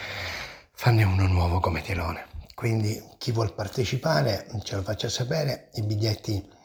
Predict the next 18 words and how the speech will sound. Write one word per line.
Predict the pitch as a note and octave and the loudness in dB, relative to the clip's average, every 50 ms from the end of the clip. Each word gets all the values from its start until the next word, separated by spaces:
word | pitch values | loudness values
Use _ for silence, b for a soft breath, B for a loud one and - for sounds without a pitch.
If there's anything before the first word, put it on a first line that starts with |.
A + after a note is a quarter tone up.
| B B B B _ _ _ _ _ _ _ _ _ - - - - | B B B B _ _ _ _ _ _ _ _ _ -18 -14 -8 -4
della | - G#2+ G#2+ G#2 G2+ | 0 0 2 2 2
cena | - - B2+ A2+ G#2 G2+ G2+ | 2 2 0 0 0 0 -2
sono | - - G#2 G#2 G2+ - - B B B B B B B B | -2 -2 0 -2 -2 -2 -6 B B B B B B B B
in | B2 A2 G2 | -4 -2 0
parrocchia, | - B2+ A#2 B2 C#3 D3+ D3 C#3 - - - F#2 - - - - | 2 0 2 2 2 2 0 0 -2 -2 -2 -2 -2 -4 -6 -4
mm, | A#2+ A2 G#2 G2+ G2+ G2+ G#2 G#2 G2+ G2+ G2 G2+ G#2 G#2 | -2 -2 0 0 0 0 0 0 2 2 2 2 2 2
la | G#2 G#2 | 2 4
cena, | F#2+ A#2 A#2+ A#2 A2+ G#2 G#2 - B B B B B - - | 4 4 4 4 4 2 2 0 B B B B B -10 -6
mm, | F#2+ F2+ G2 G#2 G#2 G#2+ - - | -4 -2 0 0 0 0 -2 -4
normalissima, | - A2 G2+ G#2 G#2+ G#2 G#2 A2+ G#2+ F#2+ - - C3+ B2+ B2+ B2 B2 - - B B B B B B | -2 -2 0 0 0 0 0 0 0 2 2 4 4 4 4 2 0 -2 -8 B B B B B B
ecco, | B A#2 G2+ F#2+ - - - G2+ G2 F#2 G2 G2 | B -6 -6 -6 -6 -4 -4 -2 -2 -2 -2 -2
mm, | F#2+ F#2+ G2 G2+ G2 F#2+ G2 G2 | 0 0 2 2 2 2 2 2
di | G2 G#2 | 4 4
un | G2+ G#2 G2 | 4 2 2
primo, | - A2+ C3 C#3 D3 D3 C3+ B2+ | 4 4 4 6 6 6 6 4
ho | B2 - - A2+ G#2 G2+ G#2 | 2 2 2 2 2 2 0
preparato | - - G2+ G2 G2+ G#2 G#2 G#2 G#2+ G#2+ G2+ G#2+ G#2 | -2 -2 -2 2 2 4 6 6 6 4 4 2 0
di, | F#2+ G2+ G2+ F#2 | 0 2 0 -2